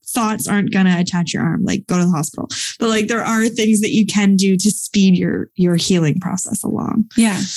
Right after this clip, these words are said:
Speaker 2: I mean, if we look at, like, Joe Dispenza, or
Speaker 1: Yeah.
Speaker 2: we just also come from the mindset of, like, we are energy, which is,
Speaker 1: Mm-hmm.
Speaker 2: you can't refute that. So
Speaker 1: Mm-hmm.
Speaker 2: why not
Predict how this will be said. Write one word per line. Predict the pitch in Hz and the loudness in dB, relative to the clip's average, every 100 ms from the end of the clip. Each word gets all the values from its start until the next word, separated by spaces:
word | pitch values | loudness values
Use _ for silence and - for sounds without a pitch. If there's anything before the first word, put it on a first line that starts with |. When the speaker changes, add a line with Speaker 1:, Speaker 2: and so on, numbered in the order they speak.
| - - | -8 -2
Speaker 2:
I | 240 | 2
mean, | 262 | 2
if | 233 240 | 2 0
we | 262 254 | 2 2
look | 240 | 2
at, | 240 | 0
like, | - 202 | 0 0
Joe | 190 202 | 2 2
Dispenza, | 190 - 190 190 180 151 - 175 | 2 0 2 2 2 0 -2 -2
or | 180 | 0
Speaker 1:
Yeah. | 190 185 202 | 2 2 0
Speaker 2:
we | 208 | 0
just | 214 214 - - | 0 -2 -6 -4
also | 196 - 165 165 180 _ _ - | -4 -2 -2 -2 -4 _ _ -10
come | - 202 | -2 0
from | 202 196 | 2 4
the | |
mindset | 180 175 180 180 170 | 4 2 0 0 -2
of, | 160 | -2
like, | 170 - | -4 0
we | 196 | 0
are | 185 170 | 0 -2
energy, | - 151 156 - - - - | -2 0 0 -2 -4 -4 0
which | 208 | 4
is, | 208 208 | 6 6
Speaker 1:
Mm-hmm. | 190 185 | 4 4
Speaker 2:
you | 196 | 2
can't | 208 208 190 175 | 0 2 2 0
refute | 190 180 170 - | -4 -2 -2 -2
that. | 117 - - | -6 -6 -6
So | 208 | -2
Speaker 1:
Mm-hmm. | 196 185 180 175 - - - _ - 190 | 2 2 0 -2 -8 -14 -18 _ -2 0
Speaker 2:
why | 196 214 | 2 2
not | 233 226 220 214 | 2 2 0 -2